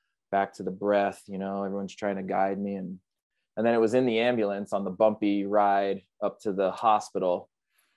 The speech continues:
that I'm screaming, crying, laughing, uh, you know, about my arm. And it just, like, hits me.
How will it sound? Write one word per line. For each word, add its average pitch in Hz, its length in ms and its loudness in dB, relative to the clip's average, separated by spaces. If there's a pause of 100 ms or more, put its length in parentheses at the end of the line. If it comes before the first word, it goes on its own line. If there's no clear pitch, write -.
(140)
that 101 440 6 (800)
I'm 107 80 -6
screaming, 101 760 -2
crying, 104 880 2
laughing, 107 1120 2
uh, 107 100 0 (180)
you 107 180 2
know, 104 160 6
about 107 320 6
my 101 240 -2
arm. 110 320 4
And 101 80 2
it 95 60 -4
just, - 240 -4
like, 95 240 0 (720)
hits 135 360 0
me. 92 380 -6